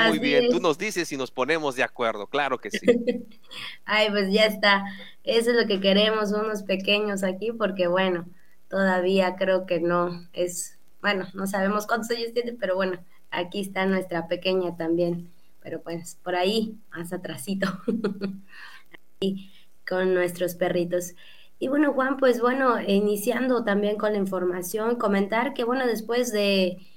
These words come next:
Speaker 2: eh, prácticamente dos años ya, desde el dos mil diecinueve que vimos el primer crucero aquí en Campeche, bueno, específicamente llegando en el puerto de Ceiba Playa, ¿verdad? Donde hubo,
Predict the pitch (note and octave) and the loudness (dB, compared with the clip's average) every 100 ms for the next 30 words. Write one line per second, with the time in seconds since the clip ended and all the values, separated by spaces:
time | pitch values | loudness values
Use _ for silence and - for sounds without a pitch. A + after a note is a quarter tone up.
0 | - - - F#3+ A3+ A#3+ A#3+ A#3+ G3+ G3+ | -20 -16 -10 -4 -4 -4 -6 -2 0 2
1 | G#3+ A3+ A3+ G#3 G3+ F#3+ F#3 F3+ F3+ G3+ | 2 0 0 0 4 4 4 2 0 -2
2 | - - - A#3+ G#3 G3 G3 G#3 B3 B3+ | -2 0 2 4 2 0 0 2 2 0
3 | A3 F3+ F#3 F3+ F3+ G3 G#3 A#3 G3 G3 | 2 0 2 0 0 0 0 -2 0 2
4 | G3 G#3 A3 F#3+ G3 A3 G#3+ F3 E3+ F3+ | 2 2 -2 0 0 0 -2 -2 0 0
5 | G3+ G#3 G3+ F#3+ G3+ G#3+ A3+ A3+ - - | 0 -2 -4 -2 -2 0 -2 -4 -10 -18
6 | - - - F3+ F3 G#3+ A3 G3+ F#3+ A3+ | -18 -18 -16 -14 -10 -6 -4 -2 0 -2
7 | A#3 F#3+ F#3+ G3 G3 F3+ - F#3+ G#3 A3+ | 0 0 4 4 4 0 -4 -6 -6 -4
8 | - F#3+ G3 G3+ A3 F#3 F#3 F#3+ G3 G3+ | 0 2 2 2 0 0 2 2 4 4
9 | G3 F3 F3+ E3+ G3 G3 G3 G3+ F#3 F#3 | 2 -6 -8 -4 -2 -2 0 -2 -2 0
10 | F3+ F3 F3 F3 F#3+ G3 A#3 G#3 F3 F3+ | -2 0 -4 -4 2 2 2 0 -2 0
11 | F#3+ G3 F3+ F#3+ G#3 G3 - | 0 2 0 2 0 0 -8